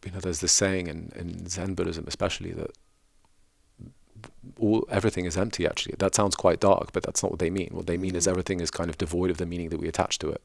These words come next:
Speaker 2: Mm.
Speaker 1: So if you befriend the emptiness and you realize that life is just a dance, this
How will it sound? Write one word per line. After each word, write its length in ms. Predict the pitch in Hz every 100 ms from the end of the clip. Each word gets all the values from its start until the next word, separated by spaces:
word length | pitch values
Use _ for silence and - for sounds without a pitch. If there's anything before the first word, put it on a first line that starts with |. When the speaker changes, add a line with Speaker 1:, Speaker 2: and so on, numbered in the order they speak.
| -
Speaker 2:
Mm. 480 | 185 190 190 175 160 -
Speaker 1:
So 160 | - -
if 140 | 104
you 60 | 123
befriend 460 | 117 - - 120 107
the 120 | 98
emptiness 460 | 107 - 87 - -
and 120 | 92
you 80 | 90
realize 560 | 104 101 78 50 -
that 120 | 95
life 360 | 101 101 95 -
is 140 | 87
just 240 | - 92 -
a 40 |
dance, 460 | 90 92 85 - -
this 320 | - 95 -